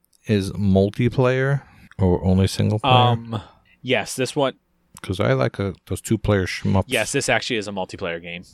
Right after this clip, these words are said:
Speaker 1: Is it?
Speaker 2: Yeah,
Speaker 1: Cool.
Speaker 2: and this actually has split screen, too. S-, and that's actually
Speaker 1: Oh.
Speaker 2: a, one of the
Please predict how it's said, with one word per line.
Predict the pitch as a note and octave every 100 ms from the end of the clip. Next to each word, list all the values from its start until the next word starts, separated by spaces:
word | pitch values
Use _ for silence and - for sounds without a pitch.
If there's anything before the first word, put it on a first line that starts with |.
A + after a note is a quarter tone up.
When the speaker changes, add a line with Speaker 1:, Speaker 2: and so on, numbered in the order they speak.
| _ _ _ _ _ _ _ _ -
Speaker 1:
Is | -
it? | A2+ A#2+
Speaker 2:
Yeah, | A2+ - A2+
Speaker 1:
Cool. | E2+ E2
Speaker 2:
and |
this | A#2+ -
actually | A2 -
has | G#2 -
split | - F3
screen, | - F2+
too. | - A2 E2 - _ _
S-, | - - -
and | C3 B2
that's | C3 D3 C#3+
actually | B2 F2 A#2+ A#2+ A2 -
Speaker 1:
Oh. | A2+
Speaker 2:
a, |
one | A2 A2+ A#2
of | G2+
the | G2+ G2 G2